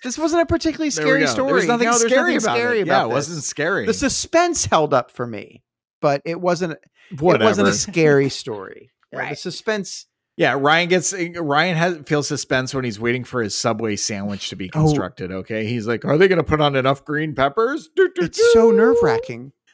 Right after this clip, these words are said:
Speaker 3: Right? I never get enough spinach. Like, you say extra spinach,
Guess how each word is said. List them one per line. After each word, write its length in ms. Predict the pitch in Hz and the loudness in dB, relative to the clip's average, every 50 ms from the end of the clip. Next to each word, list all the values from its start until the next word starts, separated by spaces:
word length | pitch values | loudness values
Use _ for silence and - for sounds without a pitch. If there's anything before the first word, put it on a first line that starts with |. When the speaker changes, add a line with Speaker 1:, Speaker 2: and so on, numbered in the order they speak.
| _ _ | _ _
Speaker 3:
Right? 260 | - 196 190 202 214 - - | -6 -4 -4 -4 -6 -6 -4
I 160 | 233 - 466 - - 480 | 2 2 2 4 4 2
never 380 | 220 214 226 220 214 214 233 | 2 4 2 2 2 0 0
get 140 | 208 254 247 | 0 0 0
enough 240 | 240 226 220 214 - | 0 0 -2 -2 -4
spinach. 720 | - - - - 202 - 185 185 180 - - - - - - _ _ _ _ | -6 -12 -10 -6 -6 -6 -6 -4 -6 -8 -8 -8 -16 -18 -20 _ _ _ _
Like, 140 | 220 - - | -12 -8 -6
you 100 | 226 220 | -6 -4
say 240 | - - 254 233 233 | -2 -2 -2 0 0
extra 400 | 247 220 - - 269 - 220 214 | 0 -2 0 -2 -2 -2 -2 -2
spinach, 460 | - 226 - 202 202 214 196 185 | -4 -4 -2 -2 -2 -2 -2 -2